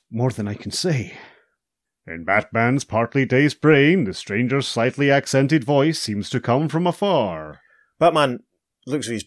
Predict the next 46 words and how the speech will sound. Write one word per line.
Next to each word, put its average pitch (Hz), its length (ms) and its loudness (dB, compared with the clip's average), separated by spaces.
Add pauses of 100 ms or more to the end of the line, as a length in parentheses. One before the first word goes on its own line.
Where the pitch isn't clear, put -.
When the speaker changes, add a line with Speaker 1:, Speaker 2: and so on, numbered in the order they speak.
(140)
Speaker 2:
having 107 220 -10
trouble 107 260 -4
standing 113 460 -4
here. 110 160 -4
He's 98 100 -6
obviously 101 280 -6
still 107 180 -8
in 95 60 -6
the 92 80 -10
Great 87 180 -10
Deal 87 100 -10
of 82 80 -14
Pain, 92 300 -12 (320)
hunched 120 240 -10
over, 98 220 -6
watches 110 480 0
the, 92 160 -4
the 92 80 -12
figure 98 280 -6
moving 104 340 -8
back 101 240 -6
to - 100 -16
a - 20 -20
very 208 220 -4 (160)
old-fashioned 120 880 -4 (160)
looking 107 400 -12 (100)
motor 117 260 -6
car 123 300 -2
that's 110 160 -4
on - 80 -2
the 95 80 -4
Speaker 1:
Mm. 95 80 -4
Speaker 2:
road. 127 280 0 (380)
A - 60 -16
full 151 260 0
moon 127 460 0
looms 104 240 -8
in 95 60 -10
the 98 40 -10
sky 98 240 -6
above 95 220 -6
them 107 160 -10
as 85 80 -16
Batman's 92 460 -8
rescuer 98 500 -6 (100)
says, 95 440 -8